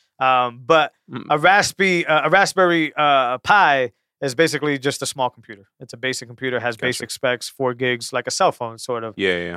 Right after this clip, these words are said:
Speaker 1: Um, but you can use it to do a lot of things. And people do a lot of automation in their home. People have it as a small computer where they have a display attached to it, and they do
Speaker 2: Hmm.
Speaker 1: that.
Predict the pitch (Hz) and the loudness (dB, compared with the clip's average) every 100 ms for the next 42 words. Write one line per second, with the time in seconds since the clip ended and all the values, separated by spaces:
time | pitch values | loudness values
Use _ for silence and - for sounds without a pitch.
0 | 139 135 127 165 185 170 170 196 160 156 | 0 0 2 0 0 -4 -2 -2 -2 -4
1 | 147 143 135 123 - 175 117 - 123 117 | -4 0 2 0 0 -2 -2 -12 -18 -12
2 | 135 135 127 123 120 117 113 110 139 143 | -10 -6 -2 0 0 0 -4 -2 -2 -2
3 | 135 127 120 113 160 165 151 - _ - | -4 -4 -2 2 2 2 -2 -10 _ -6
4 | 165 156 147 143 131 123 - 139 139 131 | 0 4 4 4 2 0 -4 -2 -4 -2
5 | 139 147 143 120 117 113 110 113 - 131 | -2 0 0 0 0 -2 -6 -8 -4 -2
6 | 127 151 143 - 147 147 139 135 135 117 | -2 0 -2 -2 -6 -4 -4 -8 -10 -8
7 | 120 131 139 | -2 2 2